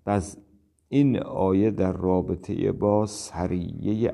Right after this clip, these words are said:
عبدالله ابن جحش اسدیه که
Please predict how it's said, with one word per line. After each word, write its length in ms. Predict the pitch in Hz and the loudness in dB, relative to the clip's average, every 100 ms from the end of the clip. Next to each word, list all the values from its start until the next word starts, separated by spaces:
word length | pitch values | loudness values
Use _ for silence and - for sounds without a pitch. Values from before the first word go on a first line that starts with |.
| - | -4
عبدالله 880 | 90 - - 90 92 92 92 87 85 | -12 -14 -8 -6 -4 -4 -4 -4 -6
ابن 840 | - - 95 98 95 92 95 95 - _ _ _ _ _ _ _ | -8 -8 -4 -2 0 -2 -4 -8 -16 _ _ _ _ _ _ _
جحش 480 | - 92 90 85 - | -8 -6 -6 -8 -10
اسدیه 800 | - - 80 - 82 78 82 - _ _ _ _ _ _ _ _ _ _ _ _ _ _ _ _ - - - - - - - - - - _ _ _ - - _ - | -12 -12 -16 -12 -14 -12 -14 -16 _ _ _ _ _ _ _ _ _ _ _ _ _ _ _ _ -20 -18 -18 -18 -20 -20 -20 -20 -20 -20 _ _ _ -20 -20 _ -10
که 680 | - 139 139 143 135 104 | 4 6 6 4 0 -6